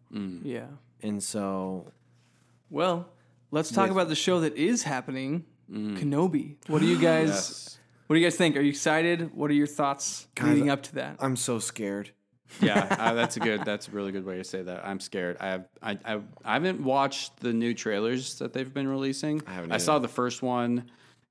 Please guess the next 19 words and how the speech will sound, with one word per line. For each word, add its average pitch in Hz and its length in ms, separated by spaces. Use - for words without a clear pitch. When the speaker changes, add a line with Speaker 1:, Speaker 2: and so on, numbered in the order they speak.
Speaker 1:
but 104 400
right 110 260
now 104 600
my 101 220
expectations 92 1000
are 87 200
set 95 420
very 87 260
low 85 260
going 90 240
into 85 240
it. - 220
Speaker 3:
So 151 220
as 135 260
a, 139 360
uh, 127 160
I 117 100
was 113 140
gonna, 117 220